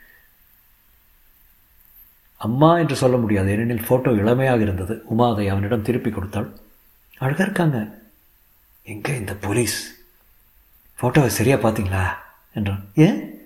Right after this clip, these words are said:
"எங்க அம்மா யார் மாதிரி இருக்காங்க பார்த்தீங்களா?" "எங்க? இந்த மறுபடி காட்டுங்க." ராகேஷ் புன்னகையுடன் அதை காட்டினான்.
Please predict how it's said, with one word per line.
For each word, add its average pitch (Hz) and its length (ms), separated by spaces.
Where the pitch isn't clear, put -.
"எங்க 104 180
அம்மா 131 140
யார் 131 280
மாதிரி 135 240
இருக்காங்க 113 440
பார்த்தீங்களா?" 104 400
"எங்க? 170 240
இந்த 247 260
மறுபடி 190 320
காட்டுங்க." 190 400
ராகேஷ் 123 380
புன்னகையுடன் 143 480
அதை 110 200
காட்டினான். 107 540